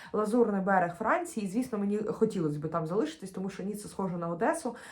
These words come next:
а я дуже Одесу люблю, і я точно впевнена була, що це буде кращий варіант. І я зупинилась в Ніці, мені дуже сподобалось оце лазурне море. Ну, взагалі, кайф, кайф класний був. І коли я приїхала в Париж, я була за-,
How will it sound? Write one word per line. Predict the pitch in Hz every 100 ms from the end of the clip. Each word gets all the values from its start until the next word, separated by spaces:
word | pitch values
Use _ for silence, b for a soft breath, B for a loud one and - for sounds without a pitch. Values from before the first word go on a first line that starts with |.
| B
а | 160
я | 196
дуже | 196 196
Одесу | 190 180 180 190
люблю, | 175 208 339 B B B
і | 202
я | 196 226
точно | 226 220 190
впевнена | 190 233 220 202
була, | 190 196
що | 196 180 180 165 - -
це | 233
буде | 226 208
кращий | 214 185 - 151
варіант. | 160 131 -
І | 214
я | 220
зупинилась | 196 196 196 196 196
в |
Ніці, | 214 220 214
мені | 175 185
дуже | 185 202 165
сподобалось | - 156 175 175 165 156
оце | 175 190
лазурне | 175 170 180 175 170
море. | 170 196 196 185 - B B 220
Ну, | 214
взагалі, | 208 180
кайф, | 196 147 -
кайф | 190 226
класний | - 180 147 - 151
був. | 147 -
І | 196
коли | 185 214
я | 220
приїхала | 196 180 180 160
в | -
Париж, | 170 165 196 -
я | -
була | 160 165
за-, | 151